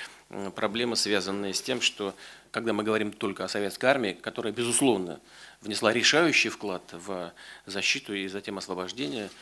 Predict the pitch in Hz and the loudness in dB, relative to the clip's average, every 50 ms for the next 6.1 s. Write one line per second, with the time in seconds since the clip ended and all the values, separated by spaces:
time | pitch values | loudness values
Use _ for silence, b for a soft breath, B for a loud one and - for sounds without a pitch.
0 | B B B B - 98 95 95 98 95 98 92 87 78 82 85 73 - - - | B B B B -10 -8 -6 -6 -4 -4 -2 -2 -2 -2 -4 -6 -8 -8 -14 -16
1 | - 92 95 98 98 101 107 110 107 104 101 98 92 - B B B B B B | -14 -12 -12 -10 -8 -8 -6 -4 -2 -2 -2 -4 -4 -8 B B B B B B
2 | _ _ 98 98 92 90 92 104 110 110 104 - - - 104 95 98 107 107 110 | _ _ -12 -10 -10 -10 -8 -4 -2 0 0 0 -2 -2 -4 -4 -2 -2 -2 2
3 | 110 127 107 - - - 101 104 104 98 - - 107 110 139 147 131 113 92 87 | 2 2 2 2 0 0 -2 -2 0 -2 -2 -2 -2 -2 -2 -2 -2 -4 -6 -6
4 | 87 90 90 - _ - 101 107 117 113 107 92 - - 98 104 117 123 120 120 | -10 -12 -16 -20 _ -14 -10 -8 -6 -6 -6 -8 -8 -10 -8 -6 -4 -4 -4 -4
5 | 117 104 101 90 101 104 98 104 110 104 95 107 98 95 90 - 98 - - 92 | -4 -8 -8 -6 -6 -6 -6 -6 -6 -8 -10 -10 -10 -10 -10 -10 -12 -10 -10 -12
6 | - | -12